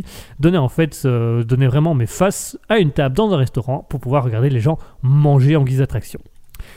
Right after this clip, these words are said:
C'est original, dis donc ! Et ça, c'est, ça se vend cent quatre-vingts dollars, c'est quand même cher, hein, pour la chambre, pour la structure.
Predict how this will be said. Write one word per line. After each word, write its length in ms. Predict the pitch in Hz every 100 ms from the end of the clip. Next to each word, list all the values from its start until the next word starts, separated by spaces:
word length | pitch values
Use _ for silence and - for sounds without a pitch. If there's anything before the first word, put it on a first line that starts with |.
| -
C'est 300 | - - 151 143
original, 440 | 127 123 254 339 370
dis 80 | 339
donc ! 380 | 285 277 - - - - - - -
Et 60 | 160
ça, 160 | 139
c'est, 260 | 127 123 143
ça 120 | 117
se 80 | 117
vend 220 | 110 113
cent 160 | - 113
quatre-vingts 240 | 127 117
dollars, 220 | 110 147
c'est 80 | -
quand 80 | 113
même 140 | 131
cher, 220 | 147 104
hein, 60 | 101
pour 220 | - 110
la 80 | 104
chambre, 260 | 156 175 160
pour 100 | 139
la 40 |
structure. 320 | - 131 185